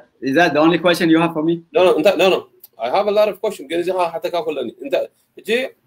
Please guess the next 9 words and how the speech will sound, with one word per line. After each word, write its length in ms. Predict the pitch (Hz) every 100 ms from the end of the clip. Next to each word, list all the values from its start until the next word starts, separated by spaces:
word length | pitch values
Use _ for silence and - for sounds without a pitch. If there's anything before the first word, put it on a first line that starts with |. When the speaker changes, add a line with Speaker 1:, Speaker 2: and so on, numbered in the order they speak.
| -
Speaker 2:
እ፣ 100 | 143 139 135 127
ንድሕሪ 240 | 135 160 202
ትዊስት 200 | 226 220
ገይሮማ 220 | 208 220 220
መግለፂ 320 | 208 220 214
ሃበላ። 300 | 190 180 131 - _ _ _ -
እንታይ 160 | 147 196
Speaker 1:
ኦኬ። 40 |
Speaker 2:
ካልእ 200 | - 180